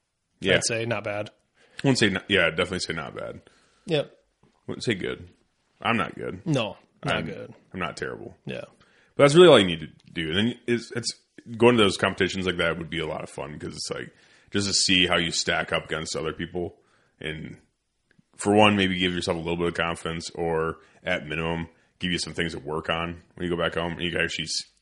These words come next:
Speaker 1: see what it's like and
Speaker 2: Mm-hmm.
Speaker 1: be able to gauge the competition, <clears throat> and then you know what to work on to get better.
Speaker 2: Yeah.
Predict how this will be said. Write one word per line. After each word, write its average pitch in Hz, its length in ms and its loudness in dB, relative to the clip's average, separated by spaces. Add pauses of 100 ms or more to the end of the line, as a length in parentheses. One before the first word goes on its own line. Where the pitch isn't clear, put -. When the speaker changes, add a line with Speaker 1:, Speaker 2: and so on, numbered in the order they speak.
(440)
Speaker 1:
see 98 220 -2
what 98 160 4
it's - 100 -4
like 90 300 -2 (400)
and 78 320 -6 (180)
Speaker 2:
Mm-hmm. 143 200 -4 (580)
Speaker 1:
be 143 120 6
able 120 120 4
to 101 40 -8
gauge 101 220 2
the 95 80 -6
competition, 92 580 2
<clears throat> 190 140 8
and 85 400 -4 (140)
then 87 100 -8
you 90 140 -4
know 90 160 -2
what 90 160 -2
to 87 240 -2 (100)
work 95 240 -4
on 95 60 0
to 95 60 -2
get 87 120 -4
better. 85 340 -4 (320)
Speaker 2:
Yeah. 110 300 -2